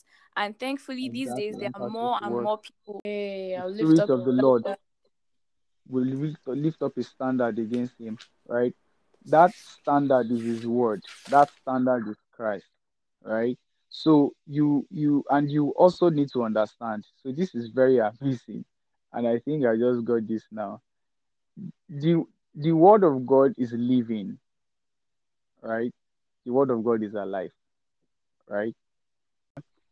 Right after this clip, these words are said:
Speaker 2: The word is not just like a written letter. The word is actually,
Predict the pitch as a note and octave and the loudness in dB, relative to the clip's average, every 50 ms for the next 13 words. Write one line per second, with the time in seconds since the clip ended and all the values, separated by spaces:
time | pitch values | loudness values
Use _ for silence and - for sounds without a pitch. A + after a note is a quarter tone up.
0 | _ _ _ - B2 B2 B2 C3 D3+ D#3+ E3+ F3 E3 D3 - C3 B2+ B2 B2 C3 | _ _ _ -10 -6 -4 0 4 6 8 8 8 6 2 -4 -10 -10 -6 -2 0
1 | C3+ C#3 C3 B2 - B2+ B2 A#2+ _ - A#2 A2 A2+ A#2 _ _ _ _ _ _ | 0 0 -2 -4 -4 -6 -6 -6 _ -10 -10 -10 -10 -10 _ _ _ _ _ _
2 | _ A#2+ A2+ A#2 B2+ B2+ B2 _ - B2+ A#2+ A#2 A2+ G#2+ - - G#2+ G#2 G#2 A#2 | _ -14 -12 -6 -6 -6 -6 _ -6 -6 -4 -4 -6 -8 -10 -12 -12 -10 -10 -10
3 | A2+ A2+ B2+ C3 C3 A#2+ G#2+ A#2 A2+ A2+ A2+ _ _ A#2 A#2 A#2 A2+ A2+ A2 A2 | -8 -6 -4 -4 -4 -6 -8 -6 -8 -8 -8 _ _ -10 -8 -6 -6 -6 -8 -10